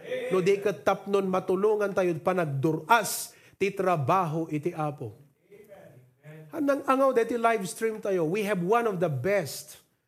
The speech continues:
and the most expensive gadgets being used to put on air the Giti services. You know what?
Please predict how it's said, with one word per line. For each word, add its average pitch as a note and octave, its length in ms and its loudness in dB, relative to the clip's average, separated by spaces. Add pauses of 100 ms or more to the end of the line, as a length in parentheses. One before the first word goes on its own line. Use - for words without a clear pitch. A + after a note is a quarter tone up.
(760)
and G3+ 160 2
the G#3 100 4
most A#3+ 400 2
expensive G#3+ 1200 -2 (480)
gadgets F3+ 800 0
being G3+ 480 0
used G3+ 580 -4 (400)
to G#3+ 240 -2 (160)
put D#4 320 4
on B3 100 8
air A#3 540 4 (160)
the E3 100 0
Giti G#3 300 0
services. E3 720 -2
You F3+ 80 0
know A3 160 0
what? C4 240 -2